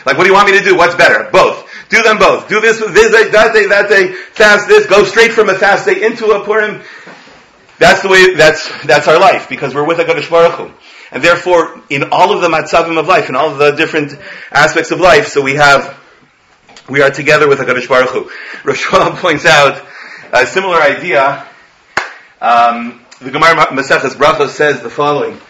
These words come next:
that they were once at a wedding. Now, there's nothing happier than a wedding. So they were at a wedding, these, um,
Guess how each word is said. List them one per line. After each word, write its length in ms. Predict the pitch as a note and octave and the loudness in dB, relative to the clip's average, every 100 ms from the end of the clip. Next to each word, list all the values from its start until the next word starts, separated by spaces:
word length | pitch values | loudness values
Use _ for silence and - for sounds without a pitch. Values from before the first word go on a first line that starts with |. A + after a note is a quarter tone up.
| - _ | -20 _
that 220 | - C3+ | -2 -2
they 100 | C#3 | 2
were 100 | C#3 | 2
once 220 | C3+ G#3 A3+ | 2 0 0
at 80 | |
a 40 | F3 | -2
wedding. 380 | C3 C3+ A2+ - - _ _ _ _ - - - - _ | -2 -4 -6 -14 -20 _ _ _ _ -14 -14 -14 -20 _
Now, 160 | C3 C3 | -8 -6
there's 220 | C3+ F#3 | -6 -2
nothing 220 | - - | -2 -4
happier 400 | - B2+ C3 A2+ | -2 0 0 -4
than 120 | F#2+ | -10
a 60 | D#2+ | -6
wedding. 340 | F#2 - - - _ _ _ _ - - - | -2 -2 -4 -16 _ _ _ _ -20 -20 -20
So 420 | - - B2 A#2+ | -8 0 2 2
they 100 | A#2+ | 2
were 80 | C3+ | 2
at 180 | D3 D#3 | 4 4
a 40 | |
wedding, 380 | A#2+ G#2+ A2 B2 | 2 0 -2 -6
these, 340 | G#2+ A2+ A2 | -8 -8 -2
um, 400 | A2+ G#2 G2+ F#2+ | 2 2 2 -4